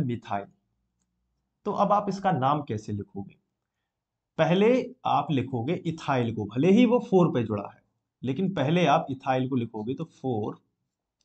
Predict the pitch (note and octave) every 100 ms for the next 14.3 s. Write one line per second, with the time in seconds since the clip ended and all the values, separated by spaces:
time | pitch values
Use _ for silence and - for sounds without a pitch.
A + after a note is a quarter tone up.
0 | _ _ _ _ _ _ _ - B2+ A#2+
1 | G#2 A2+ G3 - _ _ _ _ _ _
2 | _ _ _ _ _ _ _ _ C3 _
3 | _ _ _ _ _ _ _ _ G#3+ _
4 | G#3+ _ _ _ _ F4 - _ _ _
5 | _ _ - E3 - - G3+ G#2+ - -
6 | _ _ _ _ _ _ _ _ _ _
7 | _ _ _ _ _ _ _ _ _ _
8 | - F#3 G3 C#3 - A#2+ G#2 D3 E3 -
9 | F3 F#3+ G3+ G#3+ G#3+ _ _ _ _ _
10 | - G#2+ A2+ A2+ - G2+ - - _ _
11 | _ - D3 E3+ D#3+ C#3+ - E3+ F#3 F3
12 | B2 A#2+ D3 C3+ C3 F3 E3 D3+ B2+ C3+
13 | G#3 E3 G2+ A#2 G#2 - - D3 D#3+ D#3+
14 | D#3+ F3+ A#3